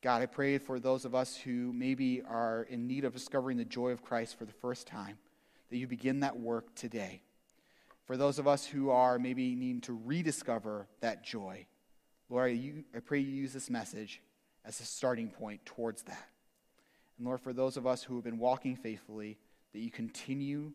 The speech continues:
to encourage our hearts with the truth of who Jesus is, helping us to dive the mysteries of the gospel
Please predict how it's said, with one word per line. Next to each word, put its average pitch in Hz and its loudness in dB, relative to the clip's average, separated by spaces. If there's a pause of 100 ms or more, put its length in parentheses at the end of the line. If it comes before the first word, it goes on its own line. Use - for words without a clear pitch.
to - -10
encourage 135 -2
our 120 -2 (120)
hearts 98 -8 (240)
with 107 -20
the 113 -6
truth - -4
of 160 -2
who 156 -4
Jesus 139 -4
is, 101 -10 (400)
helping 139 2
us 127 0 (160)
to 135 0
dive 147 8
the 151 4
mysteries 127 -2 (220)
of 123 0
the 131 0
gospel - -2